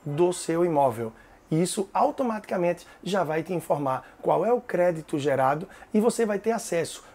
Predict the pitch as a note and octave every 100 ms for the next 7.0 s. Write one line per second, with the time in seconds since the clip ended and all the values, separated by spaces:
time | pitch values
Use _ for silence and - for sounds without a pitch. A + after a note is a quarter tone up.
0 | - D#3 E3 - A#3 C4 - F3 - C#3
1 | F3 F3 - - G3 D#4+ D#4 - A#3+ G3
2 | - F3 E3+ C#3+ C3 E3+ F3 - - -
3 | F3+ F3+ F3 G3 D#3+ C3+ A2+ - - -
4 | - D3+ D3 F3 E3+ F#3 - C3+ A2 -
5 | - - - _ - G3+ D3+ D#3 A#3+ -
6 | G#3 C#3+ E3 G3 E3+ D#3+ D3+ C3+ C3 E3